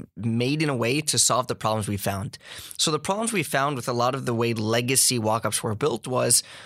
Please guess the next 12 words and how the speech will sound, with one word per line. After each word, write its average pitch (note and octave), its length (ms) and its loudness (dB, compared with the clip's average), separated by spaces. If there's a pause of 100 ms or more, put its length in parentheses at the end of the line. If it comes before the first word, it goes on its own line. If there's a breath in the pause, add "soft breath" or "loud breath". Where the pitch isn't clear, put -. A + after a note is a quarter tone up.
(180 loud breath)
they D#3+ 140 2
just E3 320 2
create C#3 380 0
a B2+ 40 2
single D#3+ 360 2
incident C3+ 380 2
record, B2 520 0
and A#2 180 0
now A#2+ 380 0
the A2+ 340 -2
walk-up A#2 380 0
technician D3+ 640 0